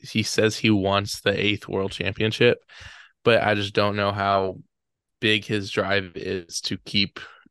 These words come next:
doing it, because especially if you're Toto and you're just listening to him complain and complain about a car, it's just super interesting throughout a whole race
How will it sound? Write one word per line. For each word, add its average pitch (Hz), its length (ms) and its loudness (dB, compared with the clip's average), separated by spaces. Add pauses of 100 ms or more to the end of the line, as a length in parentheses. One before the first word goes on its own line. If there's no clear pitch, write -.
(100)
doing 104 320 4
it, 127 200 0 (480)
because 113 380 2
especially 123 840 0
if - 240 -8
you're 120 200 2
Toto 113 640 0 (180)
and 113 140 -4
you're 107 80 0
just 107 200 -4
listening 107 460 -4
to 104 60 0
him 110 420 -2 (1080)
complain 107 640 2
and 101 140 2
complain 101 420 2
about 101 260 2
a - 60 -10
car, 107 500 2 (520)
it's 117 200 4
just - 520 -6
super 131 380 0
interesting 104 800 -6 (360)
throughout 110 360 4
a 107 40 4
whole 107 440 4
race 101 680 -4